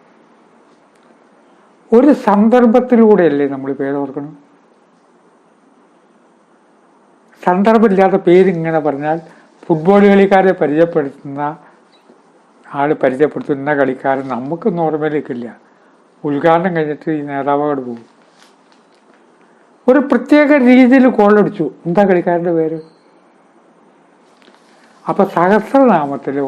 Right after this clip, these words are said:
ഓരോ നാമം നമ്മുടെ ജീവിതവുമായിട്ട് ബന്ധം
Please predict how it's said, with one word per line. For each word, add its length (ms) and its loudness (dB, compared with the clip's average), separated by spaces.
ഓരോ 240 0
നാമം 280 -10
നമ്മുടെ 460 6
ജീവിതവുമായിട്ട് 1120 4
ബന്ധം 300 2